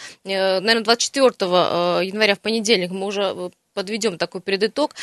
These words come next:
Ну, а в конце декабря, э, будут награждены самые-самые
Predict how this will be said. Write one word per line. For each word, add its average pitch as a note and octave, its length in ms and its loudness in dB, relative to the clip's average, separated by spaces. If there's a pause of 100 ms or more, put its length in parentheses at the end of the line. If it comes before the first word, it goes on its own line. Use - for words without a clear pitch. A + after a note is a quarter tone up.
(180)
Ну, A3+ 280 2
а G3 240 4
в - 100 -14
конце G#3+ 460 0
декабря, G#3 640 2
э, F3+ 560 0
будут F3+ 360 -8
награждены G3+ 600 0 (240)
самые-самые G3+ 1040 2